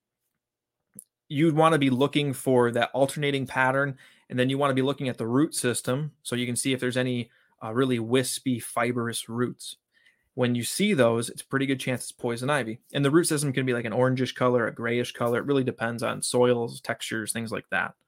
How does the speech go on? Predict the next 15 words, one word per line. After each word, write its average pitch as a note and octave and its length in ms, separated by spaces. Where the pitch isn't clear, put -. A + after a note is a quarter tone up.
But A#2 180
this E3+ 240
was, F#3 200
um, C3 360
a C3+ 80
large C#3+ 640
poison D3 340
ivy D#3 220
vine C3 400
that A#2 160
I A#2+ 80
saw B2 300
the C3 140
other D3 120
day. C#3 440